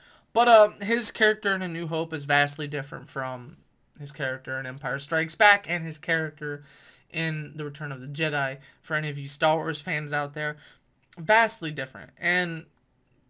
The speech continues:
Kira, while she, she goes through a drastic change, she goes from being alone and fearful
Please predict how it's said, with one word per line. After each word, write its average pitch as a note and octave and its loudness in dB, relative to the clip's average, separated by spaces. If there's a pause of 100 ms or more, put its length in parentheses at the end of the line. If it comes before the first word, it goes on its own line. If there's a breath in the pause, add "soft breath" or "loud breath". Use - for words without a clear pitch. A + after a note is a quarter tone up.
(160)
Kira, B3 4
while F3+ 0
she, F3+ -6
she - -6
goes G#3+ -2
through F#3+ -4 (320 loud breath)
a D#3 -6
drastic E3 0 (320 soft breath)
change, C3 -8
she - -10
goes G3+ -2
from E3 -6 (340 loud breath)
being A3+ 2
alone F3 0 (300 loud breath)
and D3+ -6
fearful F#3+ -4